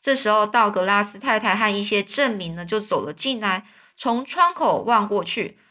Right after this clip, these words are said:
好奇的镇民呢就大家都在往山上这个现场走来走去，大家都想看热闹啊。原来昨天的事情已经在镇上传开了，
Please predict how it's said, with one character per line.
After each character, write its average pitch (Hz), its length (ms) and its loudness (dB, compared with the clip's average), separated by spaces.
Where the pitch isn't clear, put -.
好 415 240 0
奇 311 160 -2
的 277 120 4
镇 311 240 0
民 247 200 -2
呢 220 160 0
就 220 380 2
大 311 180 4
家 269 180 6
都 254 220 0
在 247 300 4
往 170 280 2
山 285 320 -2
上 285 240 0
这 226 80 -4
个 202 120 2
现 233 280 0
场 165 300 -2
走 160 220 0
来 160 160 2
走 175 180 -4
去， - 220 -4
大 247 160 2
家 240 100 2
都 247 140 -2
想 - 180 -2
看 254 240 2
热 247 160 0
闹 262 200 4
啊。 - 240 0
原 208 160 2
来 220 160 2
昨 214 220 0
天 233 180 0
的 202 80 0
事 220 160 -2
情 202 180 -10
已 165 140 -10
经 214 240 -6
在 220 220 2
镇 247 280 0
上 208 360 -2
传 165 340 -4
开 254 300 2
了， 196 240 -2